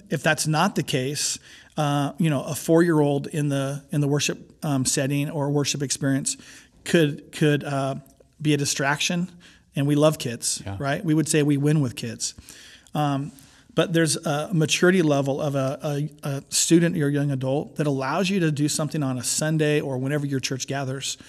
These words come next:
Speaker 1: but then says, "We wanna serve them specifically." So we start with yes is a really simple way of saying
Speaker 2: Yeah,
Speaker 1: it. Yeah,
Speaker 2: that's
Speaker 1: we
Speaker 2: good.
Speaker 1: care about your kids. Um, otherwise, parents say, "Listen, you, you're doing a great job here, but,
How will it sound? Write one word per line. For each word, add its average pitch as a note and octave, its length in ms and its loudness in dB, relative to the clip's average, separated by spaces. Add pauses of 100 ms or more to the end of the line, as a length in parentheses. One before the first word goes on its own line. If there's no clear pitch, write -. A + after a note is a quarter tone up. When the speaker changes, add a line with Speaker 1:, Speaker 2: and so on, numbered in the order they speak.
(520)
Speaker 1:
but D#3 360 -2
then F3 180 4
says, D#3 300 0
"We D3 120 2
wanna E3+ 300 0
serve D#3 460 0
them D3 160 0
specifically." C#3 1080 -4
So D3+ 320 -2 (360)
we E3 100 4
start F3+ 280 2
with D#3+ 120 -2
yes C3+ 440 -4
is C#3+ 200 -6
a D#3+ 240 -4
really E3+ 340 4
simple D#3 340 2
way C#3 180 0
of C3+ 80 -4
saying C#3 200 -2
Speaker 2:
Yeah, C#3 60 -4
Speaker 1:
it. C#3+ 60 -4
Yeah, A#3 160 4
Speaker 2:
that's B2 120 -2
Speaker 1:
we C#3+ 80 0
Speaker 2:
good. C#3 80 -2
Speaker 1:
care G3 200 2
about D3 220 0
your B2 120 -8
kids. - 480 -8 (520)
Um, C#3+ 140 -4
otherwise, E3+ 400 2
parents D#3+ 380 -2
say, D3+ 180 -2
"Listen, D3+ 380 0
you, C#3+ 140 -4
you're D#3 400 -8
doing D#3 180 2
a D3+ 60 0
great D3+ 200 0
job C#3+ 260 -2
here, D3 220 0
but, C#3 280 -6